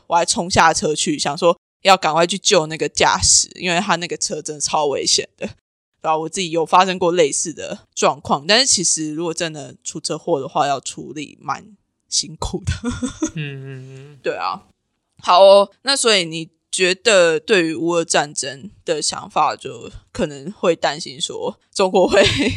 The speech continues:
Speaker 2: 对。
Speaker 1: 不小心就动了歪念头打过来的。
Speaker 2: 对啊，最担心的就是这个部分。
Speaker 1: 嗯，嗯，嗯，那还有别的担心的地方吗？
Speaker 2: 一直觉得好像哪里怪怪的，就是到底是不是真的乌克兰做了什么才会打起来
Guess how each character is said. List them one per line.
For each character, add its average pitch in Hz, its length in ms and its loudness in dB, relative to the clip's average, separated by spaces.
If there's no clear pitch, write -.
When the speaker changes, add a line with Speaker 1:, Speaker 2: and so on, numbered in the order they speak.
Speaker 2:
对。 160 640 2
Speaker 1:
不 220 100 -8
小 190 220 4
心 185 320 -2
就 156 440 -2
动 190 260 2
了 170 140 4
歪 180 240 4
念 196 220 0
头 151 300 0
打 165 220 4
过 156 320 2
来 107 240 -2
的。 208 320 0
Speaker 2:
对 160 80 -2
啊， 131 220 2
最 160 160 -2
担 143 220 0
心 143 120 -4
的 123 140 -6
就 123 60 -8
是 120 80 -10
这 123 120 -10
个 123 120 -16
部 127 240 -18
分。 131 200 -14
Speaker 1:
嗯， 214 80 0
嗯， 185 640 0
嗯， 175 240 -4
那 226 80 2
还 233 200 2
有 170 160 8
别 156 240 0
的 156 380 -4
担 170 260 8
心 151 240 -6
的 151 140 -4
地 - 260 -6
方 - 340 -8
吗？ - 260 -14
Speaker 2:
一 214 80 -6
直 185 200 -8
觉 139 200 -6
得 139 200 -4
好 120 140 -8
像 160 180 -6
哪 135 140 -2
里 123 80 -6
怪 131 160 -4
怪 135 300 -6
的， - 160 -20
就 - 140 -8
是 175 120 -4
到 180 200 4
底 131 120 0
是 - 420 -6
不 156 80 -2
是 160 160 -2
真 156 140 0
的 147 100 0
乌 139 80 -4
克 135 160 -4
兰 123 160 -2
做 123 180 -8
了 117 60 -10
什 - 220 -10
么 139 200 -20
才 123 160 -8
会 131 100 -2
打 - 180 -4
起 - 240 -6
来 127 80 -20